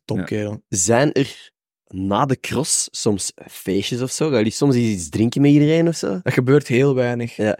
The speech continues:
Speaker 1: Echt heel weinig.
Speaker 2: Oké.
Speaker 1: Ehm, ik denk dat dat een sport is waar je dat bijna niet meer ziet.
Speaker 2: Oké.
Speaker 1: Wat dat vroeger waarschijnlijk wel veel meer was. Maar na het wereldkampioenschap, dat is, ja, en na het seizoen,
Speaker 2: Ja.
Speaker 1: dat is altijd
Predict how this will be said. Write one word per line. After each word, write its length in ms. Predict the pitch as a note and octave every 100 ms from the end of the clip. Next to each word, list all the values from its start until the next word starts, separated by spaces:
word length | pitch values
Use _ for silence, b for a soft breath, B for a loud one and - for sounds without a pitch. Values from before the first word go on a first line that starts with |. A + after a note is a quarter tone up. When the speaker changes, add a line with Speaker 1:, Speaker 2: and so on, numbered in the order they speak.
| _
Speaker 1:
Echt 240 | C3+ -
heel 220 | A#2+ A#2
weinig. 400 | A2+ A2+ A2+ - -
Speaker 2:
Oké. 140 | - -
Speaker 1:
Ehm, 580 | A2+ A#2 A#2 A#2 G#2+
ik 60 | A#2
denk 240 | A#2 A#2+ A#2+
dat 140 | A#2+
dat 240 | A#2+ A#2
een 80 | -
sport 320 | - - B2+
is 80 | B2
waar 160 | - A#2+
je 60 | A#2+
dat 180 | A2+ A2
bijna 320 | - A2+ A#2
niet 160 | A2+ B2
meer 160 | A#2 G#2+
ziet. 280 | A#2 C#3+ -
Speaker 2:
Oké. 340 | - - - - _ _
Speaker 1:
Wat 200 | - A2
dat 100 | -
vroeger 260 | - B2 B2
waarschijnlijk 400 | A2 - A#2+ A#2
wel 140 | A#2+
veel 140 | B2+ B2+
meer 160 | B2+
was. 240 | B2 C3+ -
Maar 180 | A#2 A#2
na 140 | A#2
het 100 | A#2
wereldkampioenschap, 960 | G#2 A#2 C3+ B2+ A#2+ B2 A#2+ - A2+ A2
dat 140 | G#2+
is, 100 | -
ja, 200 | - F2 F2
en 180 | - A#2
na 100 | A#2
het 100 | A#2
seizoen, 420 | G#2 A2 A#2+ B2+ b b
Speaker 2:
Ja. 200 | - F#2 -
Speaker 1:
dat 120 | A2+
is 180 | - -
altijd 560 | A2 G#2+ G#2+ G#2+ G#2